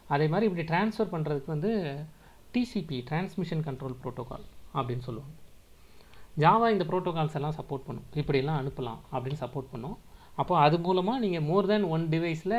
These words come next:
ஜாவாவோட கோடை share பண்ணி யூஸ் பண்ணிக்கலாம். அப்படி யூஸ் பண்றதுக்கு பேர் தான் remote method invocation.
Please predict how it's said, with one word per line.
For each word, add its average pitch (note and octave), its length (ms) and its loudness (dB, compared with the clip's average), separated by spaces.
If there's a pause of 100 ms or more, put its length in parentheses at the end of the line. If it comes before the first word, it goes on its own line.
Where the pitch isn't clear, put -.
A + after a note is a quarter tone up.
ஜாவாவோட D3+ 580 2
கோடை E3 340 0 (120)
share F3 300 -2
பண்ணி E3 200 -2
யூஸ் D#3 220 -2
பண்ணிக்கலாம். - 360 -10 (1400)
அப்படி C3 340 0
யூஸ் E3+ 280 2
பண்றதுக்கு C#3+ 440 2
பேர் C3+ 260 -2
தான் F#3+ 180 -2 (100)
remote D#3+ 440 0
method C#3 380 -4
invocation. A#2+ 580 -8